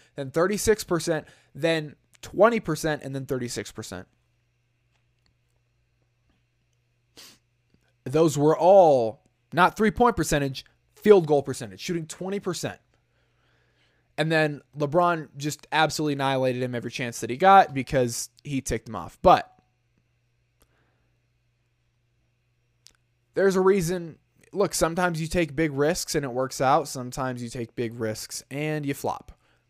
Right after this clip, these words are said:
That's how it worked. Um, let's do one more N B A story. We'll do a couple N F L stories and then we'll get out of here. So the Suns go ahead.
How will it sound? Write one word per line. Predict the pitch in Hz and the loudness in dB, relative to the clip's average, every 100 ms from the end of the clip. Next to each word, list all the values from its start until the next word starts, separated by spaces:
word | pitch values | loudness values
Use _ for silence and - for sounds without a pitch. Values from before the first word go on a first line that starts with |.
| _ _ _ _ _ _ _ - | _ _ _ _ _ _ _ -8
That's | 107 117 | -6 -4
how | 120 | -4
it | 85 | -4
worked. | 82 - - _ _ _ _ _ _ _ _ - | -8 -12 -20 _ _ _ _ _ _ _ _ -4
Um, | 190 220 226 226 214 196 _ _ _ _ _ _ _ _ _ _ _ _ _ _ _ _ _ _ - | 4 6 6 4 -2 -12 _ _ _ _ _ _ _ _ _ _ _ _ _ _ _ _ _ _ -2
let's | 185 202 | -2 -2
do | - 226 | -2 0
one | 208 208 | 2 2
more | 202 | 0
N | 196 | 0
B | 180 | 2
A | 180 | 2
story. | 170 175 170 165 165 156 _ _ _ _ | 2 2 4 4 2 -4 _ _ _ _
We'll | - | -10
do | 151 | -2
a | 156 | 0
couple | 170 156 | 0 0
N | 143 | 0
F | 139 135 | 0 -2
L | 127 | -2
stories | 135 123 | -2 -4
and | 123 | -4
then | |
we'll | 117 | -8
get | 113 | -4
out | 110 107 | -4 -4
of | 107 | -8
here. | 95 - _ _ _ _ _ _ _ _ _ _ _ _ _ _ _ _ - - - - | -10 -12 _ _ _ _ _ _ _ _ _ _ _ _ _ _ _ _ -20 -20 -20 -12
So | - 233 220 202 - | 4 6 8 8 4
the | 160 | -2
Suns | 175 - 233 254 202 | 0 2 2 0 4
go | 220 | 6
ahead. | 196 156 135 135 | 6 4 4 2